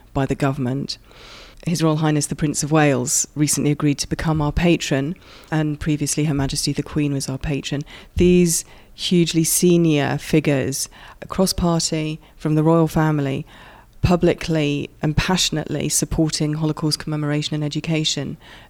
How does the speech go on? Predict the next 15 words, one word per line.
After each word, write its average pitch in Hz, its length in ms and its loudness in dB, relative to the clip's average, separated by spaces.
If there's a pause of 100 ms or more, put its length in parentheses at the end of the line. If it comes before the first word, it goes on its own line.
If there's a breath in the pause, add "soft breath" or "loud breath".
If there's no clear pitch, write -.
very 156 340 2
significant. 143 760 -4
It 147 120 0
shows 156 360 0
that 151 200 0
our 165 200 2
belief 160 520 0
in 143 100 -2
the 151 80 0
importance 151 920 0
of 143 140 -2
Holocaust 143 500 -4
commemoration 139 540 -4
and 143 100 -4
education 147 680 -2